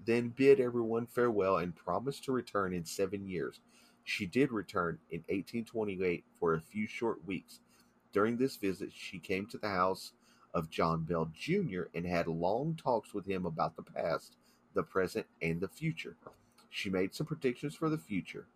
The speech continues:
Kate also said there was a reason for John Bell's death. However, she never said what that reason was. After the second visit, she said her next return would be in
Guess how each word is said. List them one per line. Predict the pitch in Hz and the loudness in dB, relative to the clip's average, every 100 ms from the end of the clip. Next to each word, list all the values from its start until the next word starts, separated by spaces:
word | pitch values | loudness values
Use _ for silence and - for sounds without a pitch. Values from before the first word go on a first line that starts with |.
| _ _ _ - | _ _ _ -6
Kate | - 107 - | 2 2 4
also | 95 123 - | 4 4 0
said | 139 - 92 | -2 0 0
there | 92 90 | 2 2
was | 87 82 | 0 -2
a | 82 | -2
reason | 82 107 123 135 | -2 -2 -2 -6
for | - 90 | -6 -8
John | - 92 98 92 | 0 0 0 2
Bell's | 101 98 | 2 2
death. | - 95 69 - _ _ _ _ | 0 0 0 -4 _ _ _ _
However, | 85 92 90 87 | 2 4 2 -2
she | - 90 | -8 -6
never | 82 92 | -2 -2
said | 107 - 98 | -2 0 0
what | 92 85 | -2 -2
that | 90 - | -2 -2
reason | 87 80 87 95 | -4 -4 -6 0
was. | 110 82 - - _ _ _ _ - | 2 2 -2 -14 _ _ _ _ 2
After | 92 - 143 | 2 2 -2
the | 147 | -2
second | - 143 165 165 | -2 -2 -2 -6
visit, | 113 107 - - | 0 0 -2 -10
she | - 104 | -10 -12
said | - 95 | -2 -2
her | 87 95 | 0 -4
next | 92 95 - | -4 -6 -6
return | 127 113 101 95 | -4 -2 -2 -2
would | 95 85 | -6 -4
be | 92 | -6
in | 82 | -6